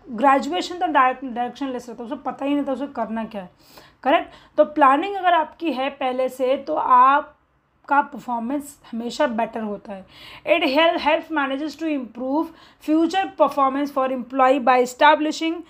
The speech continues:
objective and selecting a course of action। It is a beneficial for organization and planning leads to efficient work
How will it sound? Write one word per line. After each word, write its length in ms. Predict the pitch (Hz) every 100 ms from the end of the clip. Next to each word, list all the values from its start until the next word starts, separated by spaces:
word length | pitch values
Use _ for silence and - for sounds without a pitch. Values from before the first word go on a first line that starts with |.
| _ _ -
objective 680 | 262 202 269 277 302 302 320 -
and 240 | 254 254 -
selecting 420 | 262 262 - 247
a 80 | 240 233
course 240 | 233 214 240
of 180 | 240
action। 340 | 320 302 - 220 208 _ - _
It 60 | 214
is 100 | 233
a 80 | 240
beneficial 720 | 226 240 285 330 320 330 330
for 180 | 285 247
organization 800 | 226 214 247 269 277 285 330 330
and 140 | 247
planning 500 | 220 269 269 302 294 254
leads 240 | 269 -
to 280 | 277 - 226
efficient 540 | - 294 320 311 247
work 400 | 226 233 247 262